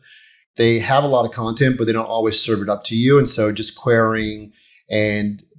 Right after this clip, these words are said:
pulling up, you know, data that I think is interesting and sharing. And that's really why I got to where I am today,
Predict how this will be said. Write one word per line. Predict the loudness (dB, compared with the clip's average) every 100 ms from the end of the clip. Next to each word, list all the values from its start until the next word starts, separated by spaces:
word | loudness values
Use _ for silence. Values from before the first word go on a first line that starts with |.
| -20 _ -4
pulling | 2 2 4
up, | 2 0 -4 _ _ _
you | -4 0
know, |
data | 2 2
that | 2
I |
think | 0 -4
is | -6
interesting | -8 -8 -8
and | -6
sharing. | -2 0 0 -2
And | -4
that's | -4 -2
really | -2 -2 -4
why | 0 2 2
I |
got | 2 -2 -2 -4
to | -2
where | -2 -2
I |
am | -6
today, | -6 -4 -2 -4 -8